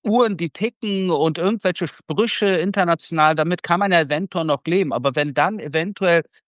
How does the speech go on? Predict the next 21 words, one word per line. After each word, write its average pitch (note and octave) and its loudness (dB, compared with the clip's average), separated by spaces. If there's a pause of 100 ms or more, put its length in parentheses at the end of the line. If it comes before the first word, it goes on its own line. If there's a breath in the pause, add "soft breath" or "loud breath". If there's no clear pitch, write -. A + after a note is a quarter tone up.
(100)
parallel A3 2
dazu, C3 -4
zu F3 -4
den D3+ -2
Worten D#3+ -4
auch C#3+ 0
Taten E3+ -2 (420)
getätigt D3 0
werden, A2 0
dass C3 -4
man D3+ 0
an, C#3+ 0
an C#3+ -2
Atomanlagen, D3 0
an C#3 -2
Atomwaffen C#3 -4
wirklich G3+ 0 (100)
arbeitet, F3+ 0
und G#2 -8
das B2+ -6
hat, F3 0